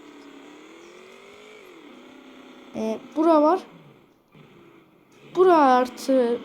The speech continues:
para kazanma yöntem-, yöntemlerimizden. Nasıl bir şey diye sorarsanız buraya iki yüz bin lira tarzı bir fiyatla alıyorsunuz. Buraya her girdiğimizde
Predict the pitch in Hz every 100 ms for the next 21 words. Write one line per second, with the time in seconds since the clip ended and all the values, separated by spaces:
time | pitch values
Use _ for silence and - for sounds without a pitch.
0 | - 262 254 254 262 262 254 254 247 240
1 | 254 247 247 _ - 240 240 254 254 247
2 | 247 240 247 330 381 _ _ _ _ _
3 | _ _ _ _ 311 339 330 254 - 277
4 | 277 277 269 302 320 302 - 262 339 -
5 | _ _ _ _ _ _ 339 349 359 -
6 | - 381 349 320 311 311 320 330 320 302
7 | 294 269 269 294 285 - _ _ _ _
8 | _ - 339 359 - 302 403 - _ _
9 | _ _ _ _ _ 269 320 381 381 311
10 | 285 - 285 339 - _ _ _ _ _
11 | _ _ 349 359 359 330 381 392 285 302
12 | 311 294 311 294 277 247 294 381